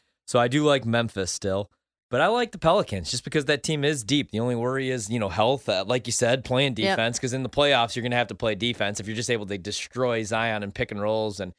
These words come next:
Speaker 1: he's not able to guard anybody on the def-, on the perimeter.
Speaker 2: Pelicans five and five, Spurs five and six, Mavericks six and three, Grizzlies seven and four. So they're all sort of hovering between five and nine,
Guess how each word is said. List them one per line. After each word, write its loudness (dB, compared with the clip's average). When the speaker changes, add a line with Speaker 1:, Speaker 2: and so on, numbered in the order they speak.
Speaker 1:
he's -2
not 0
able 0
to -4
guard 0
anybody -2
on -2
the -6
def-, -8
on -4
the -6
perimeter. -2
Speaker 2:
Pelicans 0
five 6
and -2
five, 6
Spurs 0
five 4
and 0
six, 0
Mavericks 4
six 0
and -2
three, 0
Grizzlies -2
seven -2
and -4
four. -2
So -6
they're 2
all 4
sort 0
of 0
hovering 0
between -2
five 4
and -4
nine, -2